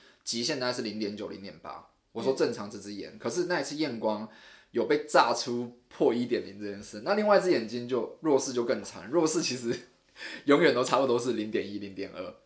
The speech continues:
Speaker 1: 然后术后他帮我，呃，因为弱视是看近的东西清楚，看远的完全不行。
Speaker 2: 嗯。
Speaker 1: 所以他也帮我做了调整，他就说，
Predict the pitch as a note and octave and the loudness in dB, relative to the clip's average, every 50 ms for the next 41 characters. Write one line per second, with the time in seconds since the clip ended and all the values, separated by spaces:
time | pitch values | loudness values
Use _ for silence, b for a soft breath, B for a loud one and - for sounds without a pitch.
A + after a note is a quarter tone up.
0 | _ _ _ - D3 C3 D3 D#3+ D3+ C#3+ C3+ C3 - - - - - - - D#3+ | _ _ _ -2 2 4 6 6 6 6 4 4 0 -8 -14 -10 -8 -4 -2 -2
1 | D3 D3 D3 C3+ C3 B2+ B2 A#2+ - C3 B2 B2 B2+ A#2 G#2+ G2+ F#2 F#2 F2+ F#2 | 0 2 2 2 2 2 -2 0 2 0 0 0 -2 -4 -4 -4 -4 -6 -8 -10
2 | G#2+ - _ _ b b b b b b b b b b b _ A#2+ A#2+ A2+ G#2+ | -12 -16 _ _ b b b b b b b b b b b _ 0 0 0 0
3 | - - - - A3+ A#3 A3 A3+ B3 F#3+ E3 E3 - F#3 E3 D3 - D3 - - | -4 -10 -4 0 2 2 4 8 8 8 8 8 2 0 0 0 -2 -6 -6 -4
4 | - D#3+ C#3 A#2+ - - E3 C3 A2 G#2+ A2 A2 A2+ - A2 G#2+ - A2+ A2+ A2 | -4 -4 -4 -2 0 0 0 0 0 -4 -4 -6 -6 -8 -8 -8 -8 -8 -8 -10
5 | - G2+ E2+ - - E3+ D3+ C3 A2+ G#2 F#2 F2+ F#2 F#2+ F#2 G2+ G#2+ - G2+ F#2+ | -10 -12 -14 -10 -10 -8 -6 -6 -6 -6 -6 -10 -12 -12 -12 -12 -12 -14 -14 -14
6 | G2 G2 G#2 - - - - G#3+ G#3 F#3 - b b b b b b - - G3+ | -14 -12 -12 -12 -12 -12 -12 -12 -12 -12 -14 b b b b b b 0 4 4
7 | G3+ - - E3 C#3 B2+ - C3 C3+ C3 A2+ G#2+ - C3 A#2 A2 G#2 - - - | 4 6 6 2 2 4 4 2 2 2 -2 -2 0 0 2 2 0 -2 -4 -12
8 | - G2 G2 G#2 G2+ G#2+ G#2+ G#2 G2+ - C#3 C#3 D3+ D3 - - C3 A#2 A2 A2 | -10 -10 -10 -8 -8 -8 -10 -10 -10 -10 -6 -4 -4 -4 -4 -2 -4 -2 0 0
9 | G#2+ G#2+ G#2+ B | 0 0 0 B